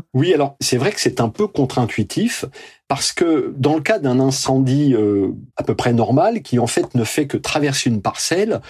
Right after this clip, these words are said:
le feu ne détruit pas l'arbre et ne le consume pas entièrement. En fait, il ne fait souvent que s'attaquer à l'écorce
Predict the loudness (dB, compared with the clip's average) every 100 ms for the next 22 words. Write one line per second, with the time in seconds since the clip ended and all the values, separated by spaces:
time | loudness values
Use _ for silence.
0 | -20 -20 _ _ -4 2 2 0 0 2
1 | 2 2 -2 -2 -4 -4 -2 -2 -2 -4
2 | -12 -16 _ -2 2 2 2 0 -2 0
3 | 0 2 0 0 -2 -2 -2 -2 -4 -6
4 | -10 -4 -4 -2 0 0 0 0 0 0
5 | 0 -2 -2 -2 -2 -2 0 0 0 -2
6 | -2 -6